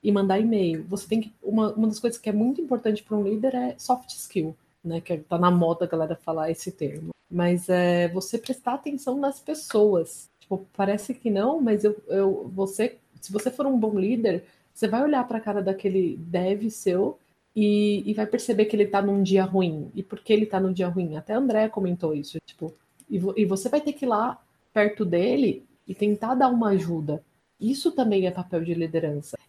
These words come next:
E eu acho que a partir do momento que o, que você afetou a vida de uma pessoa desenvolvedora,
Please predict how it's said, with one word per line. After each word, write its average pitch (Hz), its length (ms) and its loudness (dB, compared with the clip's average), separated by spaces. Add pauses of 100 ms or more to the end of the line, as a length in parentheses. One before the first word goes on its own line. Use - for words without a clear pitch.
E 190 80 2
eu 190 160 6
acho 220 280 0
que 233 220 -2
a 202 40 0
partir 196 300 -6
do 269 80 -4
momento 180 640 -2 (340)
que - 180 2
o, 185 420 6
que - 120 -10
você 185 580 0
afetou 196 400 -2
a 185 40 4
vida 170 300 0
de 170 100 -2
uma 170 100 2
pessoa 185 300 -4
desenvolvedora, 165 960 -2